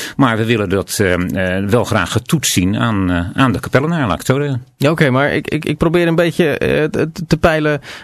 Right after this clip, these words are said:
Speaker 2: ehm, wat voor impact dit nou kan hebben op uw verkiezingsprogramma, hè? Als er nou heel veel Capellenaren in uw enquête iets compleet anders zeggen, in tegenstelling tot wat er in uw verkiezingsprogramma staat, gaat u dan echt uw verkiezingsprogramma wijzigen? Of zegt u van, nou, de, de Partij van de Arbeid blijft wel bij de standpunten?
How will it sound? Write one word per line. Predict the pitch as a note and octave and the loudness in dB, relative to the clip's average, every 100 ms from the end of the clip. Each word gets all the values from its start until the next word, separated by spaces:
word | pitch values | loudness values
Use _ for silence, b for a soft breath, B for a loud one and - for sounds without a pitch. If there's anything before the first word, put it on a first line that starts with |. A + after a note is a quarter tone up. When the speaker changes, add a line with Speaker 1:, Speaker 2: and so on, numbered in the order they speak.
| - | -2
Speaker 2:
ehm, | C#3+ C#3+ C#3+ C#3 C#3 | 2 2 0 -2 0
wat | D#3+ - | 0 2
voor | E3+ | 0
impact | F#3+ E3+ D#3+ C3+ | 2 0 0 0
dit | D#3 | 0
nou | D3+ C#3+ | 0 2
kan | D3 | 2
hebben | D3+ D3 | 2 2
op | D3+ | 2
uw | C#3+ | 0
verkiezingsprogramma, | C#3+ E3 C3+ B2 A#2 G#2+ G2+ | 0 0 0 0 2 4 2
hè? | F3+ | 2
Als | - C#3+ | 2 2
er | D#3 | 2
nou | D3+ - - | 2 0 0
heel | D#3+ | 2
veel | F3 | 2
Capellenaren | E3 E3+ E3+ E3+ E3 D#3 | 0 2 2 2 2 2
in | D#3 | 2
uw | D3 | 2
enquête | C#3+ E3 D#3+ - | 2 2 2 0
iets | D3 - | 0 2
compleet | E3 - G3+ G3 | 2 4 2 2
anders | G3 F#3 - | 2 0 2
zeggen, | F#3 D#3 G#3+ - _ _ | 0 0 -4 -6 _ _
in | D3 D#3+ | 0 2
tegenstelling | F#3+ F3+ D#3+ F#3+ F3 E3+ | 2 2 0 2 2 0
tot | E3 | 0
wat | E3 E3 | 2 2
er | |
in | D#3+ | 0
uw | D#3 | 0
verkiezingsprogramma | C#3+ E3+ C#3+ C3 C#3 C3 B2+ | 0 0 0 2 2 4 0
staat, | - C3 F2 - - _ | 2 0 0 -6 -18 _
gaat | B2+ D#3+ | -2 0
u | D3 | 0
dan | B2+ | 0
echt | C3 D3 | 0 0
uw | B2 | 0
verkiezingsprogramma | B2 E3 G3 - F3 F3+ | 0 0 0 0 2 2
wijzigen? | E3+ E3+ E3+ F3+ D3+ | 2 2 0 0 -2
Of | C3+ - | -2 -4
zegt | - C3 | -4 -2
u | C3+ | -2
van, | C3 | 0
nou, | B2+ C3 C3 | 2 2 0
de, | B2 C3 | -2 -4
de | C3 | -4
Partij | B2 - A2+ | 0 2 2
van | B2+ | 2
de | |
Arbeid | C3 C#3 | 2 2
blijft | B2 A#2+ A#2+ | 2 2 2
wel | C#3+ | 2
bij | D3+ | 2
de | D#3 | 2
standpunten? | F3 D#3 A2 F#2+ | 2 2 0 0